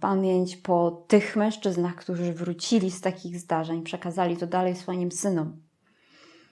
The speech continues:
Pamięć w kobietach, które były partnerkami i żonami takich mężczyzn, które zranione zostawiły to swoim synom. I w waszych ciałach to żyje.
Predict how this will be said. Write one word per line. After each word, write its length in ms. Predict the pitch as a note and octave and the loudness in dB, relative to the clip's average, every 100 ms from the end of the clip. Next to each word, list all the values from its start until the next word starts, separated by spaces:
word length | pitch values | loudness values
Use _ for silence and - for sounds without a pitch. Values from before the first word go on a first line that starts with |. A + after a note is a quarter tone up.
| _ _ | _ _
Pamięć 280 | G#3 G3+ G3+ | 2 4 4
w 80 | - | 2
kobietach, 460 | F#3+ G3+ G#3 G3+ | 2 4 4 0
które 300 | - F#3+ F#3+ | -2 -2 2
były 220 | F#3 G3+ G3+ | 2 2 2
partnerkami 760 | G3+ - G3+ G3+ G#3+ A3+ G#3 | 0 -2 -4 0 2 2 2
i 40 | F#3+ | 0
żonami 400 | F#3+ G3 G#3+ G3 | 2 2 2 -2
takich 360 | F3+ F#3 F#3 | -4 -6 -2
mężczyzn, 580 | G3 G3 G3 - A3 A3 | 2 2 0 -2 -2 -2
które 300 | G#3 F#3+ F#3+ | -4 -2 -2
zranione 560 | F#3 G3 G3 A3+ G3 F#3 | 0 0 2 4 2 0
zostawiły 480 | F#3 F#3+ F#3+ G#3+ | 0 0 4 4
to 80 | G#3 | 4
swoim 280 | G3 G3+ G3 | 2 0 0
synom. 520 | - F#3+ D#3+ D#3 D#3+ _ _ _ _ _ - | -2 -2 0 -2 -8 _ _ _ _ _ -6
I 60 | |
w 40 | F#3+ | 2
waszych 280 | G#3+ G#3+ G#3 | 4 4 0
ciałach 240 | G#3+ G3+ | -2 -2
to 140 | - | -4
żyje. 340 | F#3+ G#3+ - | -6 -6 -8